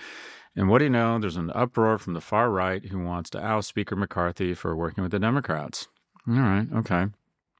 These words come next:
And President Trump is off to trial for fraud. The M S G Sphere in Vegas had its opening weekend with a performance from U two. It's been reported that advertising rates go for four hundred fifty thousand dollars for the day and six hundred fifty thousand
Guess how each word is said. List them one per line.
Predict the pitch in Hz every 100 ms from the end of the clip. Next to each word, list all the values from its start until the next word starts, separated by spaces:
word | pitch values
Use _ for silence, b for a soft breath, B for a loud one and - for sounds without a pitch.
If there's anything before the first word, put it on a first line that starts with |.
| -
And | 117 101 95
President | 110 101 120 113
Trump | - 90 92
is | - 92
off | 95 90 -
to | 101
trial | - 85 87
for | - 107
fraud. | - 160 120 73 58 B B B B B B -
The | 107
M | 123
S | 120
G | - 156
Sphere | - 139
in | 123
Vegas | 107 107 123 143
had | 117
its | 104 -
opening | 107 101 104
weekend | 95 92 113
with | 113
a | 95
performance | - - 95 95 98
from | 95
U | 87 104
two. | 117 92 80 90
It's | 110
been | - 92
reported | 87 - 98
that | 85 -
advertising | 104 131 127 107 98 92
rates | 90 -
go | 90 85
for | -
four | - 117
hundred | 107 107 87
fifty | 110 -
thousand | 101 98 90
dollars | 90 90 -
for |
the | 90
day | 80 80 82 -
and | 80
six | - 98
hundred | 101 85 78
fifty | 160 160 120
thousand | - 82 82 87 87